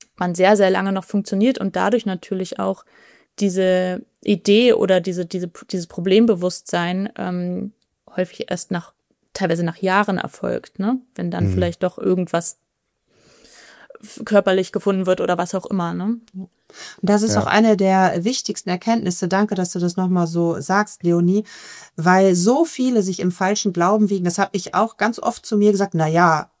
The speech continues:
Speaker 3: es läuft doch alles noch. Ich kann ja gar kein Problem haben. Also so schlimm kann es doch nicht sein." Ähm, Probleme haben eigentlich nur die anderen. Da wird das anders aussehen.
Speaker 2: Hm. Ja, mich betrifft das nicht. Ist ja oft so bei,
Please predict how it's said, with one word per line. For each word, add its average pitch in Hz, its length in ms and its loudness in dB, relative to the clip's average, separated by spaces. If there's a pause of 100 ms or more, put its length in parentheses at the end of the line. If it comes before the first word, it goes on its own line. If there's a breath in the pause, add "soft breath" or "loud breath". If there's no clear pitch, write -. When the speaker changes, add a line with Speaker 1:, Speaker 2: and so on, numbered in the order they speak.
(140)
Speaker 3:
es 143 140 -4
läuft 156 360 2
doch 131 140 -2
alles 143 400 -2
noch. 143 400 -6
Ich - 140 -10
kann 262 240 2
ja - 120 2
gar 123 180 -2
kein 131 220 -8
Problem 135 500 -4
haben. 123 260 -2
Also 156 180 -2
so 160 200 2
schlimm 277 280 -4
kann 220 220 0
es 226 120 -4
doch - 180 -8
nicht 226 180 -4
sein." 143 600 0
Ähm, 156 360 0 (720 loud breath)
Probleme 180 580 0
haben 214 260 2
eigentlich 175 400 -2
nur 175 120 2
die 170 160 -2
anderen. 135 540 0
Da 147 140 -2
wird 170 140 -2
das 165 120 -2
anders 135 380 -4
aussehen. - 640 -10 (880)
Speaker 2:
Hm. 95 280 -4 (160)
Ja, 90 140 2
mich 107 220 2
betrifft - 400 -2
das - 140 -4
nicht. 92 160 -8
Ist - 100 -8
ja - 100 -6
oft - 180 -6
so - 100 -8
bei, 85 240 -4